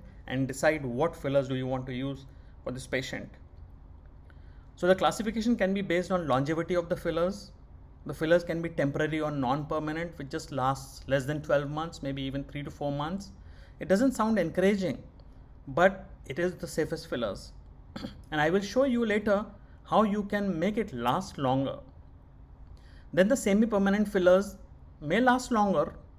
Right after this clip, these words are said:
maybe about one or two years. That sounds more interesting.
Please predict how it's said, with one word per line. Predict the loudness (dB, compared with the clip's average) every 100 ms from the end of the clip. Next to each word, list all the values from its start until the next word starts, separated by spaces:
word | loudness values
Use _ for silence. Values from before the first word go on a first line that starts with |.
| -20 -20 -20 -14 -6
maybe | 0 4
about | 6 6 2 -8 -16 -20 -20 -16
one | -2 2 2
or | 0
two | 0 2
years. | 4 4 0 -2 -8 -8
That | -4 -2
sounds | 0 0
more | 0 0
interesting. | -2 -2 -2 -2 -4 -4